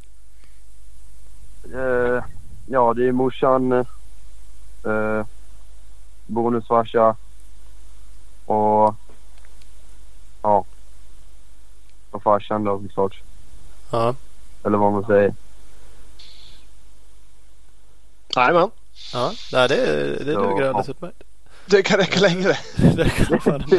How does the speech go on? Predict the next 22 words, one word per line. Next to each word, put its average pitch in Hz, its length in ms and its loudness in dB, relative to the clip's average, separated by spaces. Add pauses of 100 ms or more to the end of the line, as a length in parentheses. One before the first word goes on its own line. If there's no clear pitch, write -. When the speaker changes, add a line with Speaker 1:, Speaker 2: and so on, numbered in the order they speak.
(720)
Speaker 1:
Det 113 60 -4
är 117 60 -2
det 127 240 -2
vi 135 100 -6
gör. 104 140 -6 (920)
Speaker 2:
Man - 120 -8 (200)
behöver 180 160 4
inte 185 100 2
ha 165 100 8
en 160 60 6
hög 156 260 6
med 147 140 6
ungar 147 300 6
som 151 160 2
vi 165 120 6
har, 123 180 4
speciellt 160 380 2
inte 165 160 0
när 135 100 2
man 139 160 4
är 135 40 -8
nitton. 135 420 -2